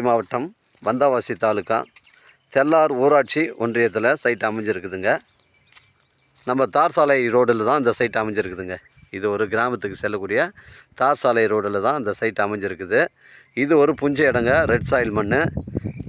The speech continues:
இங்க பாருங்க, இடம் வந்து ஒரே ஸ்கொயராக இருக்குங்க, பெண்டு கிண்டு கிடையாது, ஒரே ஸ்கொயராக இருக்குது. ஒரு ஏக்கர் அறுபது சென்ட், ஒரு சென்டின் விலை உங்களுக்கு பதினேழாயிரம் ரூபாய் ஓனர் சொல்றாருங்க. விலை விபரங்களை குறைச்சி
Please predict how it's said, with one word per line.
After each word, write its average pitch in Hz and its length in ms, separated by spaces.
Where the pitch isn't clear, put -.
இங்க 104 220
பாருங்க, 113 300
இடம் 131 180
வந்து 123 240
ஒரே 123 260
ஸ்கொயராக 127 360
இருக்குங்க, 101 280
பெண்டு 107 240
கிண்டு 98 200
கிடையாது, 95 380
ஒரே 104 220
ஸ்கொயராக 107 440
இருக்குது. 95 300
ஒரு 127 200
ஏக்கர் 143 300
அறுபது 117 260
சென்ட், 123 200
ஒரு 107 100
சென்டின் 127 320
விலை 151 160
உங்களுக்கு 104 260
பதினேழாயிரம் 117 480
ரூபாய் 117 180
ஓனர் 113 240
சொல்றாருங்க. 101 420
விலை 123 200
விபரங்களை 104 480
குறைச்சி 107 240